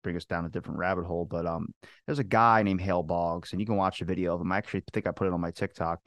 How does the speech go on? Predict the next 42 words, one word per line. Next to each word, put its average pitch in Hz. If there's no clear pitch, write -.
Um, 90
but 98
Hale 143
Boggs 117
in 101
seventy-one 95
started 95
calling 92
out 90
J. 90
Edgar 87
Hoover 90
and 85
his 87
F 85
B 82
I. -
And 90
what 92
he 107
said, 113
and 95
it's 90
on 110
video, 101
everyone 101
can 101
watch 92
it 92
on 90
A 90
P -
News, 110
he -
was 90
just 92
saying 92
that 92
Hoover 117
is 95
wiretapping 95
people. 92